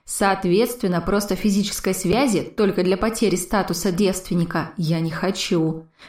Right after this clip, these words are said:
В конце концов, неужели ты думаешь, что когда мы были в услужении у драконов,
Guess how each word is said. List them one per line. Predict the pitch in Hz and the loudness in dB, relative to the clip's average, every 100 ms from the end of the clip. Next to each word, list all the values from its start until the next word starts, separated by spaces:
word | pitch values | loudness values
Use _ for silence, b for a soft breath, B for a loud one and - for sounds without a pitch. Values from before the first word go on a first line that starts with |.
| B | B
В | - | -6
конце | 202 190 180 208 | -2 -2 0 0
концов, | 208 226 220 208 170 - | 2 0 2 0 0 -2
неужели | 180 175 175 233 285 | -2 0 2 4 2
ты | 233 233 | 2 2
думаешь, | 185 180 269 233 165 - | 2 4 4 4 2 -4
что | - 180 | -4 -2
когда | 180 175 240 | 0 2 2
мы | 240 160 | 2 2
были | 214 226 | 2 4
в | 185 | 2
услужении | - 180 202 220 220 - | 0 0 2 4 4 4
у | 180 | 0
драконов, | 170 165 233 269 196 | 0 0 2 2 2